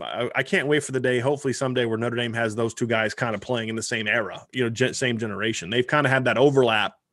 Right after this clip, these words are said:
you know, but they haven't been able to, to beat, put 'em together. But, uh, anyway,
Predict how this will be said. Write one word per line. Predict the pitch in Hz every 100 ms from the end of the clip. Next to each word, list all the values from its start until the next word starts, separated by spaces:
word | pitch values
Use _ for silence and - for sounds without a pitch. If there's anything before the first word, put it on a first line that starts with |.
| _ -
you | 123
know, | 110 101 - - - - _
but | 120 117 -
they | 120
haven't | 127 113 113
been | 117
able | 113 107
to, | 104 -
to | 123
beat, | 107 113 - -
put | 113
'em | 104
together. | 101 104 95 -
But, | 107 - - - _
uh, | - 60 -
anyway, | 143 127 110 101